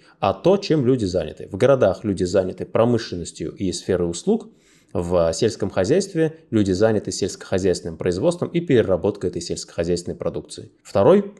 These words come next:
подход, а, это, а, разделять по населению, потому что чем больше населения,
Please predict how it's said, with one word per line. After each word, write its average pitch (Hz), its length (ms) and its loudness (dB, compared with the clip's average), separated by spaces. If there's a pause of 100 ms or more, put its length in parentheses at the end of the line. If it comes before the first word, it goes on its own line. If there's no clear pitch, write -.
(200)
подход, 117 460 0 (140)
а, - 180 -12
это, 147 320 0 (320)
а, 107 220 -6
разделять 101 420 0
по 127 100 2
населению, 139 640 2 (180)
потому 87 260 -8
что - 160 -10
чем 117 200 2
больше 104 320 2
населения, 160 680 0